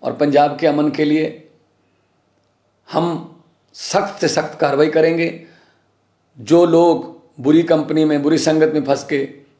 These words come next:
पंजाब का कुछ बुरा सोचने का सपना भी ले रहे होंगे, वो भी गलत है। मैं उनको कहना चाहता हूँ कि सपना भी लेना पंजाब में, पंजाब की शांति को तोड़ने का, ये आपकी गलतफहमी होगी।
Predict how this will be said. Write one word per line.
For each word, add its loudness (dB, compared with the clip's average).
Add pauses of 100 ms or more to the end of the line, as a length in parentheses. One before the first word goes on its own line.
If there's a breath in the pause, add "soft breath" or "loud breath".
पंजाब 2
का 2
कुछ -4
बुरा 2
सोचने -2
का 4
सपना 0
भी 0
ले 2
रहे 4
होंगे, 0 (340 loud breath)
वो 2
भी 2
गलत 2
है। -2
मैं 0
उनको 0
कहना -4
चाहता -4
हूँ -12 (800 soft breath)
कि -8
सपना 0
भी 0 (140)
लेना 0
पंजाब -2
में, -2
पंजाब -4
की -6
शांति -6
को -14
तोड़ने -8
का, -14 (600 soft breath)
ये 0
आपकी 0
गलतफहमी -6
होगी। -14